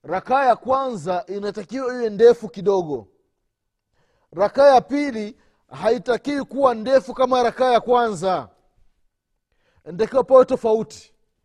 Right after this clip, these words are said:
Ikiwa rakaa ya kwanza ulisoma alhamdu, ukasoma na sura gani?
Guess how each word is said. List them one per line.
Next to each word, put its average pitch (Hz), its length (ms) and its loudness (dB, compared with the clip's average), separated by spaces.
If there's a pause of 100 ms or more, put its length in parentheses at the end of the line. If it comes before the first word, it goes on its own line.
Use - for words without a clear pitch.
(2250)
Ikiwa 269 420 0
rakaa 285 380 2
ya 262 160 6
kwanza 226 840 0 (640)
ulisoma 269 540 -4
alhamdu, 214 840 -4 (3500)
ukasoma 240 480 -8
na 226 100 -4
sura 226 240 -4
gani? 196 480 0